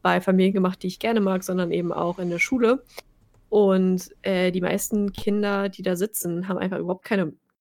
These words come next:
keine Ambitionen, sich zu verbessern. Und das finde ich persönlich sehr frustrierend,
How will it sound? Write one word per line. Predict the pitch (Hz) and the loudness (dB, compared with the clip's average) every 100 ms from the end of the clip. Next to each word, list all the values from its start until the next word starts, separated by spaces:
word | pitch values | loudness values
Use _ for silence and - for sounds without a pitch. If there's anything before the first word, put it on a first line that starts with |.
| _ _ - | _ _ -10
keine | - 185 185 | 0 2 2
Ambitionen, | 185 180 - - 220 262 196 | 0 -2 -2 4 4 6 4
sich | 170 - | 0 -6
zu | 202 | -4
verbessern. | 190 190 208 - 160 196 - _ _ _ _ _ - | -2 0 -2 -2 -2 -2 -6 _ _ _ _ _ -4
Und | 185 | 0
das | 180 185 | 0 0
finde | 202 202 | -2 0
ich | 226 | -2
persönlich | - 190 190 185 190 | -2 0 2 2 0
sehr | 170 170 190 | -4 0 0
frustrierend, | 202 - 185 - - 180 170 165 170 - | -2 -6 -8 -8 -10 -8 -6 -4 -4 -6